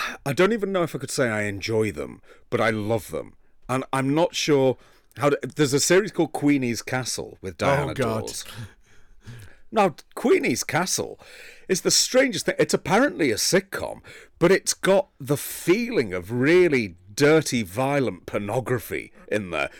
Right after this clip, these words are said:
Speaker 1: You wouldn't be surprised if one of her many sons was suddenly discovered shagging a whippet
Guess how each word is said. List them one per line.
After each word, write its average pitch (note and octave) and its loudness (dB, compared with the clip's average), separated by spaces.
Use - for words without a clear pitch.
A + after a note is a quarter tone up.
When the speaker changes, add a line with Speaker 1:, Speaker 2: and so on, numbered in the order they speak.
Speaker 1:
You D#3+ 2
wouldn't G#3+ -2
be C3 0
surprised B2 0
if A2+ -8
one B2+ 2
of A#2+ -2
her A#2 2
many A2+ -4
sons A#2 -4
was F#2 -10
suddenly G#2+ -8
discovered F#2 -6
shagging F#2 -6
a E2 -6
whippet F2 -8